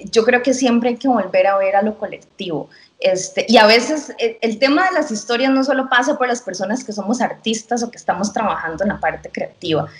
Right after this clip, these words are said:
y tenemos que verlo como, como una narrativa. Eh, tenemos que verlo como cuál es es-, esa historia del presente que estamos viviendo y cómo queremos transformarla.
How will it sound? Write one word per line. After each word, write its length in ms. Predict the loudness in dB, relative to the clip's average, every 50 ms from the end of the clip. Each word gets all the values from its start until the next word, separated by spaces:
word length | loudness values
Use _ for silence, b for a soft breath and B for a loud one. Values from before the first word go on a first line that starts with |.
| B B B
y 80 | -4
tenemos 480 | 0 2 2 2 4 4 4 2 2 2
que 140 | 2 2 4
verlo 440 | 4 4 4 4 2 0 0 -2
como, 560 | -2 -2 0 2 2 2 0 0 -2 -6 -12 _ _ _ _ _ _ _ _ _
como 440 | -2 0 2 6 6 8 8 8 8
una 220 | 8 6 6 6
narrativa. 840 | 6 4 4 2 2 2 0 -2 -6 -8 -4 -2 0 0 0 -2 -6 B B B B -8 -6
Eh, 180 | -4 -4 -2
tenemos 460 | 0 2 2 2 2 2 0 -2 -2
que 140 | 0 2 4
verlo 380 | 4 4 4 4 2 0 0 -2
como 300 | -2 -2 -2 -4 -4 0
cuál 240 | 2 2 4 4 4
es 180 | 0 0 -2
es-, 200 | -4 -4 -6 -6 -4
esa 200 | -4 -2 -2 -4
historia 520 | -6 -8 -8 -6 -4 -4 -2 0 2 2
del 160 | 2 0 0 -4
presente 520 | -10 -14 -10 -6 -2 -2 -2 -2 -4 -8
que 120 | -14 -18
estamos 440 | -8 -2 -2 -2 0 0 -4 -6 -6
viviendo 380 | -6 -8 -6 -6 -6 -6 -6 -10
y 40 | -10
cómo 280 | -10 -8 -8 -8 -8
queremos 400 | -6 -6 -4 -4 -4 -6 -6 -6
transformarla. 800 | -6 -6 -8 -8 -8 -8 -8 -8 -8 -6 -8 -8 -6 -8 -10 -14